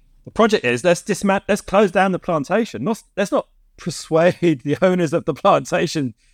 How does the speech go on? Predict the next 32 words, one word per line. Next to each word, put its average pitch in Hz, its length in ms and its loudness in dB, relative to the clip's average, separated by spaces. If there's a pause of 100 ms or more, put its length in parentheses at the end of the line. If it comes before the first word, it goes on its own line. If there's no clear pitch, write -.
to 170 80 -4
have 147 220 2
less 143 300 -2 (300)
unconscious 139 480 -4
biases 135 400 0
or 131 100 -2
racial 131 340 -2
attitudes. 120 360 -2
Let's 208 240 0
just - 160 -8
shut - 320 0
down 139 160 0
the 123 80 -4
plantation 127 640 -2
'cause 113 120 -10
that's 147 220 2
the 131 120 -8
root 123 220 -6
problem 127 380 -2
here, 98 200 -8 (100)
right? 127 220 0 (360)
And 123 200 -4 (100)
when 113 140 -6
we 117 100 -4
talk 127 200 -4
about 120 200 2
that 123 180 -2
today, 123 360 0 (280)
that 160 180 2
means 170 380 0
things 139 280 2
like 107 340 -2